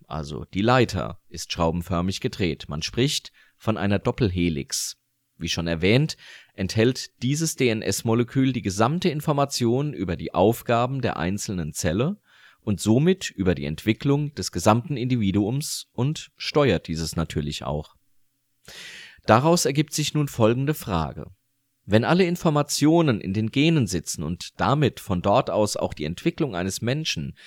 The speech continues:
mit all seinen Anlagen gesteuert wird, wie kommen diese Informationen als Befehle aus dem Zellkern heraus? Die Antwort ist, naja, ganz einfach.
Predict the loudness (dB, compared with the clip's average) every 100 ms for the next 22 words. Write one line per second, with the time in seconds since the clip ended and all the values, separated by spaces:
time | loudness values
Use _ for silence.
0 | -20 -14 -6 -2 4 4 6 4 4 0
1 | 0 2 2 2 0 0 2 2 0 -4
2 | -6 -6 -16 _ _ _ _ _ -10 -2
3 | 0 0 2 2 4 2 2 2 0 2
4 | 2 2 0 4 4 4 2 -2 -4 -6
5 | -10 -2 2 4 4 2 -2 _ 2 2
6 | 2 -2 2 2 2 0 0 0 0 -2
7 | -4 -10 _ _ _ _ _ _ -20 -20
8 | -20 -20 -16 0 2 4 6 4 4 2
9 | 0 -4 -16 _ 0 0 0 -6 -2 0
10 | 0 -4 -6 -4 -6 -6